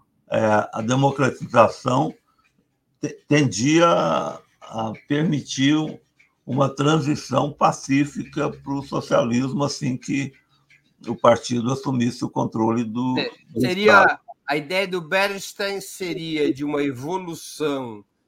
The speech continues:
Speaker 2: do capitalismo ao socialismo, de uma transição do capitalismo ao socialismo sem revolução.
Speaker 1: Isso. Mas, é, sem revolução, né, ele achava que a revolução era um,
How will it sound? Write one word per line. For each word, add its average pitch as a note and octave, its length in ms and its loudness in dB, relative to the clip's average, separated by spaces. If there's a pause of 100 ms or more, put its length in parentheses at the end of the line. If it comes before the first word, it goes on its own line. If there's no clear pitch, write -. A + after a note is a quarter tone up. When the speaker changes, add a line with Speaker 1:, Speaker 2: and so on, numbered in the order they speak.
(120)
Speaker 2:
do B2+ 120 -16
capitalismo C3 760 -6
ao A#2 40 -12
socialismo, C#3 680 -10
de C3+ 100 -12
uma C3 100 -8
transição D#3 720 -10
do B2+ 80 -14
capitalismo B2 540 -10
ao B2 40 -14
socialismo C3+ 640 -10 (220)
sem F#3+ 340 2
revolução. D3+ 640 0 (1040)
Speaker 1:
Isso. C#3+ 400 4 (540)
Mas, A2+ 540 2
é, G2 240 2
sem C#3 260 0
revolução, D3 840 0
né, A2+ 260 0
ele A2+ 120 4
achava A2+ 420 2
que G#2 500 -4 (460)
a A2 120 2
revolução A2 760 2
era G#2 300 6
um, F#2+ 500 -4